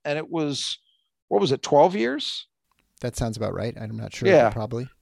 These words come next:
Speaker 1: But I wanna say, I wanna say, like, oh seven to,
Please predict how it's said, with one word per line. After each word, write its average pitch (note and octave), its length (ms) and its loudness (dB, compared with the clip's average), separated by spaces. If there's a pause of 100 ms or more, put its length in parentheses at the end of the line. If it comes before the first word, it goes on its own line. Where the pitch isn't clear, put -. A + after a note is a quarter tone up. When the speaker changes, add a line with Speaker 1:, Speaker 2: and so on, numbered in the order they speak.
Speaker 1:
But E3+ 160 4
I F3 100 4
wanna G#3 220 4
say, G3 220 4
I E3+ 160 2
wanna F3+ 220 0
say, G3 200 -2
like, D#3 280 -2
oh D3 140 -2
seven D3+ 580 -2
to, D3 300 -4